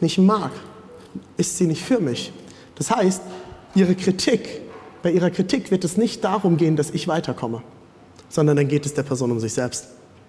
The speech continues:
Das ist das Erste. Das Zweite, was ich mich frage, ist,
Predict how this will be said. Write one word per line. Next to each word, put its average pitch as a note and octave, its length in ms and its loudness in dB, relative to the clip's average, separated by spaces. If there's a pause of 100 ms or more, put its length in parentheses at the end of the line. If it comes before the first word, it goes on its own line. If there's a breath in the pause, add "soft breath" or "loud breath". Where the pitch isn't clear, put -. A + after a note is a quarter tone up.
(1120 loud breath)
Das C#3 140 2
ist B2+ 120 0
das B2 100 0
Erste. D3 380 0 (200)
Das - 180 -2
Zweite, A3+ 300 2
was F#3+ 140 2
ich E3 120 -2
mich D#3+ 160 0
frage, C#3+ 360 -2
ist, F3+ 420 0